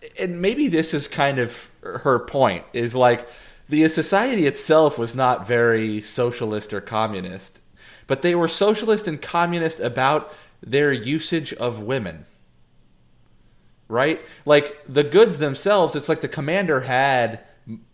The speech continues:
like, more tickets than other people. And, like, maybe, I don't know, maybe that was supposed to be communist. But I felt like it was more about how the women were segregated into the,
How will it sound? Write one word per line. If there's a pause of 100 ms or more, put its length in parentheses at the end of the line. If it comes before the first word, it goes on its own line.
(120)
like,
more
tickets
than
other
people.
And,
like,
maybe,
I
don't
know,
maybe
that
was
supposed
to
be
communist. (640)
But
I
felt
like (140)
it
was
more
about
how
the
women
were
segregated
into (480)
the,